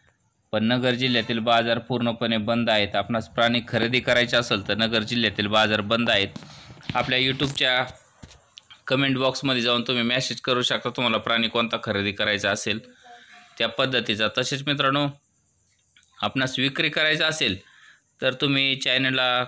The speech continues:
कॉन्टॅक्ट करू शकता. फक्त WhatsApp-वर फोन कोणीही करू नका, WhatsApp मेसेज करा, तुम्हाला रिप्लाय मिळेल. तुमचा कोणता प्राणी विक्री करायचा आहे त्याचे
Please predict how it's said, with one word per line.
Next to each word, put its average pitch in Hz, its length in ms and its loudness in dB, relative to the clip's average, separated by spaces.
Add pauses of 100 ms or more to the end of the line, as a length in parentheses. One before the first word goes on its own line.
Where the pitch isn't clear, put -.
कॉन्टॅक्ट 123 320 -2
करू 123 200 0
शकता. 117 360 -2
फक्त 117 280 -2
WhatsApp-वर 120 600 0 (600)
फोन 113 160 0
कोणीही 113 300 0
करू 113 240 -2
नका, 107 300 -2 (440)
WhatsApp 110 420 -2
मेसेज 120 340 -2
करा, 113 280 0 (420)
तुम्हाला 117 380 0
रिप्लाय 117 300 0
मिळेल. 110 380 0
तुमचा 117 200 -2
कोणता 117 280 -2
प्राणी 113 360 0
विक्री 117 280 -2
करायचा 113 340 0
आहे 107 140 2
त्याचे 110 340 0